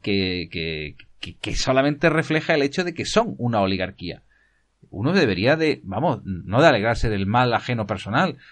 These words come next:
pero sí del hecho de que triunfe tu idea y la otra no triunfe.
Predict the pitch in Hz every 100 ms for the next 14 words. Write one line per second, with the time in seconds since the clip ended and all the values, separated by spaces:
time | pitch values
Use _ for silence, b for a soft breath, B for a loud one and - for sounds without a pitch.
0 | B - 85 80 - 104 123 170 127 92
1 | 95 143 147 135 131 104 131 160 160 160
2 | _ 160 156 156 175 160 196 113 87 90
3 | 127 139 185 - 127 147 101 101 208 214
4 | 87 -